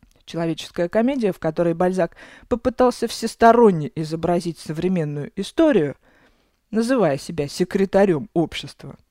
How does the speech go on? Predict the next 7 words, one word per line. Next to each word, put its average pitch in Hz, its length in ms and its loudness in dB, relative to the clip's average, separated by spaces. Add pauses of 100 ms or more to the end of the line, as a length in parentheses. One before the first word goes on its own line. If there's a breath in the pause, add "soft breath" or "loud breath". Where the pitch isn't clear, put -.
(500 loud breath)
закрепила 254 640 0 (120)
особый, 175 840 -4 (260)
аналитический 214 840 -2 (360)
метод 202 460 0
изображения 175 840 -2
окружающей 160 920 -6
жизни. 143 560 -10